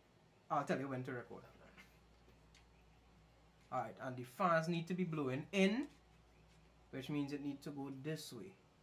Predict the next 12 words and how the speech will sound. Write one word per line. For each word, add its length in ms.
And 80
I 100
need 260
to 100
use 220
the 120
super 380
long 480
sockets 800
with 180
the 100
washers. 640